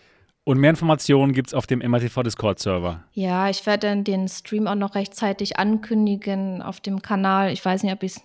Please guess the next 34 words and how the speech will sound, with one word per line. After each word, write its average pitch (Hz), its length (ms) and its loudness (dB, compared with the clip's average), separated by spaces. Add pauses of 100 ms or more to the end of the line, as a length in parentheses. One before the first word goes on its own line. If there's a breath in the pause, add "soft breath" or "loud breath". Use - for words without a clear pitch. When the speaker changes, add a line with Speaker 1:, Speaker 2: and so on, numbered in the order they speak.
Speaker 2:
heute 226 260 2
noch 214 160 2
mache 214 240 2
oder 190 220 0
morgen, 208 400 2
weil 190 80 0
ich 208 100 -4
hab 254 120 -2
morgen 262 360 8
Urlaub. 214 480 2 (120)
Das 208 140 -6
ist 220 40 -6
ein 226 120 4
Brückentag 233 680 0
bei 190 100 0
uns 190 360 0
hier. 190 200 0
Speaker 1:
Ah, 95 140 -8 (120)
gut. 107 260 -4 (280)
Speaker 2:
Der 214 80 0
erste 202 280 4
Speaker 1:
Wunderbar. 220 100 2
Speaker 2:
ist 220 100 -2
ein 214 80 0
Feiertag 226 800 0
und 196 320 -4
ja, 175 160 -4
ich 175 120 -10
freue 185 260 -2
mich 190 160 0
da 185 340 -2
irgendwie 185 280 -2
total 175 460 -6
drauf. 185 460 -6